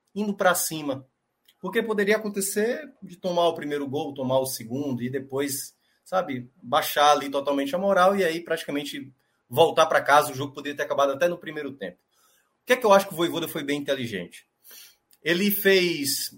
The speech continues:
ali, na, na, na, no que ele podia fazer, né? Trouxe mais um zagueiro, no caso o Sebadios, pra jogar de lateral direito e botou o Brits, que já joga também assim de lateral esquerdo, mas foi a primeira vez que ele jogou dessa maneira.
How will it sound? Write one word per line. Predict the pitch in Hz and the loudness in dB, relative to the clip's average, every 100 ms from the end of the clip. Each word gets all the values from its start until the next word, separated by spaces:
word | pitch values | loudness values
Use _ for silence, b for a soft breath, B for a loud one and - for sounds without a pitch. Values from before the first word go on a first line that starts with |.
| _ 127 | _ -2
ali, | 131 120 101 104 | 0 0 -2 -4
na, | 117 113 104 123 | -2 -2 -4 -8
na, | 113 113 - 135 | -6 -6 -8 -10
na, | 123 120 - | -6 -6 -6
no | 147 | -4
que | 131 | 2
ele | 180 | 2
podia | 175 127 156 | 0 -6 -2
fazer, | 151 127 117 170 | 2 2 0 -2
né? | 170 180 180 - _ | -4 -6 -10 -20 _
Trouxe | 143 139 139 | 0 0 0
mais | 120 113 | -2 -2
um | 131 | 0
zagueiro, | 170 165 180 202 - _ | 0 2 2 0 -6 _
no | 117 | -10
caso | 113 107 | -6 -6
o | 107 | -4
Sebadios, | 160 143 143 - - | -2 4 4 2 -8
pra | - 113 | 0 0
jogar | 110 107 | 0 -4
de | 104 | 0
lateral | 113 135 143 | 0 2 2
direito | 147 165 190 202 | 2 -2 -2 -2
e | 202 | -8
botou | 180 196 196 | -8 -4 -2
o | 190 | 0
Brits, | 147 170 - | -2 -6 -8
que | 175 | -4
já | 151 147 147 | 0 0 -2
joga | 123 131 147 | -2 -2 -2
também | 147 131 | -6 -6
assim | 127 - 135 277 b b b b | -6 -6 -10 -10 b b b b
de | 127 | 2
lateral | 131 139 139 | 4 8 6
esquerdo, | 139 170 | 6 0
mas | 165 | 2
foi | 160 | 2
a | |
primeira | 165 156 175 | 0 -2 0
vez | 151 160 | 0 -4
que | - | -4
ele | 165 | -6
jogou | 151 160 123 139 139 b b | -6 -6 -4 -6 -8 b b
dessa | 127 127 | -4 -2
maneira. | 160 139 98 85 | -2 0 -2 -2